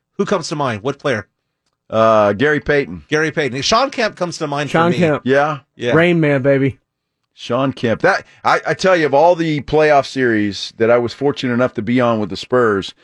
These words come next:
Speaker 2: the two thousand and five run was my favorite because it,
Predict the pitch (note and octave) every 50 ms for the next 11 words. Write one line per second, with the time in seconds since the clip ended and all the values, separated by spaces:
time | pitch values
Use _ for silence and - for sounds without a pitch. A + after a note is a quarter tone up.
0 | _ _ _ _ _ _ - B2 A#2+ - - F#3 G3 - G#3 F#3+ E3+ F3 E3 C3+
1 | C#3+ C3+ A#2+ - - B2+ B2 C3+ C3 A#2+ G2 G#2 G#2 A2 A2 G#2+ F#2+ F2 D#2 C#2
2 | C2 - _ _ _ _ _ _ _ _ _ _ G2+ A#2 A#2+ G#2 A2 A#2 G#2 F#2
3 | - - - G2+ F#2 E2 C#2 C#2+ - - _ _ _ _ _ _ _ _ _ _
4 | _ _ _ _ G2 A#2 B2 C#3+ C3+ B2+